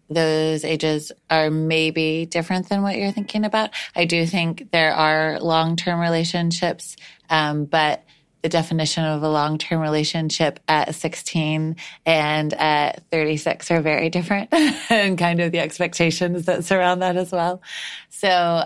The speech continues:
um, I think that what you're saying is true. And I think in young people, we are seeing a development in sexual agency over time,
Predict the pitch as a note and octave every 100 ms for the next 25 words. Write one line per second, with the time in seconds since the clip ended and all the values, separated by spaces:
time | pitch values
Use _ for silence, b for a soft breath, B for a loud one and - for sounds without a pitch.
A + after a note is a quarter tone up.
0 | - E3 D#3+ D#3 D#3+ - - F3 F3 F#3+
1 | F3+ F3 D#3+ - _ - E3+ D#3 D#3+ D#3+
2 | E3 D#3 D#3 - - E3 D#3 D3+ D#3 B
3 | B B - E3+ D#3+ D#3+ D#3 D#3 - -
4 | D#3 D#3 D#3+ D3+ - D#3 D3+ D3+ D3 D3
5 | D3 - _ _ _ _ - F#3+ F#3+ F3
6 | E3 D3+ D#3 D3+ D#3+ D#3 D#3 D#3 D#3+ D3+
7 | D3 C#3 F3 C4+ C#4 D#3+ D3 D3 D3 C#3+
8 | D3 C#3+ C#3+ C#3 C#3+ C#3+ C#3+ C#3+ C#3+ D3